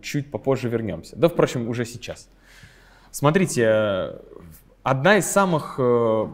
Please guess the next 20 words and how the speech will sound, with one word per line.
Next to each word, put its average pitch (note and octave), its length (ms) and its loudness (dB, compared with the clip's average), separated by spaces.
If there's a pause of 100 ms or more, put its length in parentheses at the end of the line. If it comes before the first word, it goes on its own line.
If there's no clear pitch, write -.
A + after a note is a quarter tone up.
(280)
прикольных, C#3 640 4
э, G#2 160 2
мощных A#2 640 -2
и A2+ 240 -2
широко B2 340 -2
используемых A2+ 540 -4
библиотек A#2+ 1080 0 (500)
поверх C3+ 500 4
Async A2 340 -6
I A#2 160 -4
O — C#4 180 0 (300)
это D#3+ 380 4
библиотека C3 560 -2
I B2 140 -2
O D3 40 2
H C#3 140 -6
T A#2 100 -14
T A2+ 100 -8
P. - 260 -6 (580)
Это, A#2 1000 4